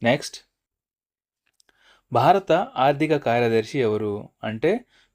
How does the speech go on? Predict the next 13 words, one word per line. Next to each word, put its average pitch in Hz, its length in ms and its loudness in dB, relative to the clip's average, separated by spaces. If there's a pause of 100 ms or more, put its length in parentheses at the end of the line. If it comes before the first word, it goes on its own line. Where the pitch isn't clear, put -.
Finance 160 500 -2
Secretary 127 440 -2 (140)
of 190 100 -2 (180)
India. 104 320 -6 (420)
ఆన్సర్ 147 320 -4 (420)
టీవీ 131 340 0 (240)
సోమనాథన్. 104 840 -4 (680)
నెక్స్ట్ 117 340 -6 (480)
భారతదేశ 131 520 2 (580)
ప్రిన్సిపల్ 160 560 0
సైంటిఫిక్ 135 500 -4 (160)
and 156 140 -2 (160)
అడ్వైజర్ 123 460 0